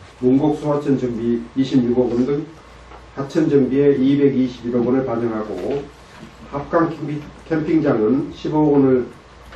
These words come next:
투자하여 시민 모두가 살고 싶은, 어, 휴식 공간으로 완성해 나갈 계획입니다.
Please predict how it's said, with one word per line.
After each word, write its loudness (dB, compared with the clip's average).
투자하여 0
시민 0
모두가 0
살고 0
싶은, -2
어, -8
휴식 -6
공간으로 -2
완성해 -2
나갈 -2
계획입니다. -6